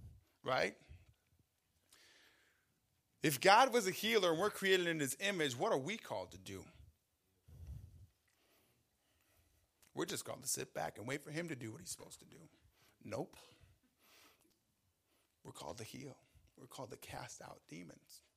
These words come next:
What does he say in Mark ten? "Heal the sick." I'm sorry, Ma-, Matthew ten eight. "Heal the sick, raise the dead, cleanse the leper, cast out the demon." That's what Jesus said to his apostles, and that's what they went out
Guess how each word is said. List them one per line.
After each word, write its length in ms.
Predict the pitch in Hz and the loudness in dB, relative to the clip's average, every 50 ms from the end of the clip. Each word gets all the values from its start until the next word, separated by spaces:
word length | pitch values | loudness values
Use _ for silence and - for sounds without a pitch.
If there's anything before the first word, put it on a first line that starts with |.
| _ _ _ _ _ _ _ _ _ _ _ _ _ _ _ _ - | _ _ _ _ _ _ _ _ _ _ _ _ _ _ _ _ -6
What 100 | 113 127 | -4 -2
does 20 | |
he 80 | 156 156 | 0 0
say 300 | 151 - 202 185 170 165 | 2 4 6 6 6 6
in 100 | 156 156 | 4 2
Mark 360 | 156 151 139 139 - - - | 2 2 2 2 -2 -6 -6
ten? 240 | - 143 131 117 110 95 - - - - - - - _ - | -2 0 0 0 0 -4 -10 -20 -20 -20 -20 -20 -20 _ -10
"Heal 260 | - - 190 208 202 | -4 0 2 4 4
the 80 | 175 170 | 4 4
sick." 340 | - - 156 127 113 - - | 4 4 6 4 4 2 -2
I'm 100 | - 147 | -4 0
sorry, 180 | 139 - 147 131 | 4 4 4 4
Ma-, 200 | 131 143 147 156 - - - | 6 6 6 6 6 2 -8
Matthew 460 | 180 165 151 156 170 165 - - 170 | -2 2 2 4 4 2 0 -4 -8
ten 320 | 151 - - 151 147 143 143 147 | -4 0 2 2 2 2 0 0
eight. 260 | 151 135 120 110 - - - - - - - - | 0 0 0 0 -4 -8 -20 -20 -20 -20 -8 0
"Heal 220 | - 185 202 214 | 4 4 6 6
the 80 | 202 202 | 6 6
sick, 300 | 196 - 190 175 156 143 - | 6 6 6 6 6 4 2
raise 300 | 131 131 147 160 165 156 | 2 2 4 4 4 2
the 80 | 160 | 0
dead, 300 | 151 143 151 143 127 117 | 4 6 6 6 6 4
cleanse 280 | - - 156 156 160 151 | 2 0 0 0 0 0
the 60 | 156 | 0
leper, 300 | 151 151 143 143 - - | 4 4 4 4 2 -4
cast 400 | - - - 147 143 139 - - | -6 -4 -4 -4 -4 -4 -6 -6
out 200 | 147 135 135 - | -6 -6 -6 -8
the 80 | - 143 | -10 -12
demon." 440 | 131 143 143 143 135 123 - - - - - - - - - - _ _ _ _ _ _ - - - - - - _ _ - | -8 -8 -8 -8 -8 -12 -14 -16 -18 -20 -20 -20 -20 -20 -20 -20 _ _ _ _ _ _ -20 -20 -20 -20 -20 -20 _ _ 2
That's 260 | 147 156 165 - - | 4 4 4 2 0
what 160 | 170 180 139 | -2 -2 0
Jesus 340 | 113 135 170 185 175 196 - | 0 0 0 0 0 0 2
said 260 | - 180 170 170 165 | 4 6 6 6 4
to 80 | 175 151 | 2 0
his 220 | 131 147 147 139 | 2 2 2 0
apostles, 560 | 170 - - 135 123 120 117 - 127 120 - - | 0 -2 0 2 2 2 2 0 -4 -4 -6 -8
and 120 | 104 107 | -10 -8
that's 240 | 117 117 120 117 - | -6 -4 -4 -4 -6
what 120 | 127 117 - | -10 -8 -4
they 160 | 120 120 123 | -4 -4 -2
went 180 | 127 131 135 | -4 -4 -4
out 160 | 135 147 151 | -6 -6 -8